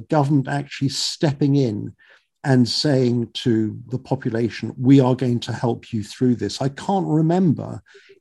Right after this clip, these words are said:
anything being done on, on the same scale. And that has, I think, set up an expectation that government will help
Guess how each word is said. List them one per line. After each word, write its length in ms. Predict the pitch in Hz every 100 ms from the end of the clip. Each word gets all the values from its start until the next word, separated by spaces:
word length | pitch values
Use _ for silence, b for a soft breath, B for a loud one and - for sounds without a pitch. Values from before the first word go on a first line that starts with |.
| _
anything 600 | 165 170 175 160 - 143
being 300 | 139 143 131
done 300 | 120 123 123 -
on, 260 | 135 127 139 -
on 140 | 123
the 60 | 123
same 360 | - 117 113
scale. 640 | 107 - - 135 101 110 _ B B B B B
And 140 | 147 165
that 160 | 202
has, 300 | 208 160 - 165
I 100 | 139
think, 220 | - 123
set 280 | - 156 156
up 160 | 139
an 80 | 135
expectation 1080 | 147 - - 135 - 165 151 - 101 110 113 b b b
that 240 | 135 - 160
government 420 | 131 139 135 -
will 140 | 127
help 480 | - - 135 127